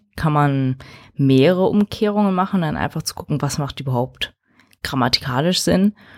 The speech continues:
Und dann, ähm, ja, wirklich reinzufühlen, ist das vielleicht sogar wahrer als das originale Statement.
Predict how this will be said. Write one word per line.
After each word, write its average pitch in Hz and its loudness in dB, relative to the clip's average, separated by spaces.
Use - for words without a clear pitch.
Und 143 0
dann, 131 2
ähm, 123 -4
ja, 127 0
wirklich 147 0
reinzufühlen, 143 0
ist - 0
das 160 -2
vielleicht - -6
sogar - -6
wahrer 123 -2
als 87 -2
das - -6
originale - -6
Statement. - -8